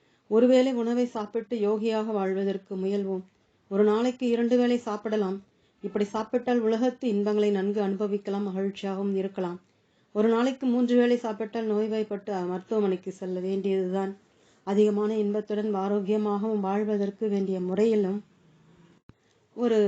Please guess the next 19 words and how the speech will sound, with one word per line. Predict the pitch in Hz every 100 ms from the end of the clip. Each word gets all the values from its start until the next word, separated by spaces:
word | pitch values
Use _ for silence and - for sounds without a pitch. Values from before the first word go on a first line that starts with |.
| 190
வரம்புக்குள் | 196 214 240 247 226
இருந்து | 214 220 226
உணவை | 208 208 208 214
உண்ண | 190 185 185
வேண்டும். | 190 190 190 262 - _ _ -
ஒவ்வொரு | 233 269 277
நாளும் | 269 262 277
சரியான | 240 220 233 254 254
உணவையே | 220 220 233 254
உண்ண | 247 214 190
வேண்டும். | 190 202 196 220 -
சரியான | 190 185 196 240
அளவிலேயே | 208 196 196 202 202 208
உண்ண | 190 185
வேண்டும். | 190 190 185 185 - _
சரியான | 170 180 180 196
நேரத்திலும் | 185 180 190 196 208 226 302
உண்ண | 233 185 190
வேண்டும். | 190 190 190 190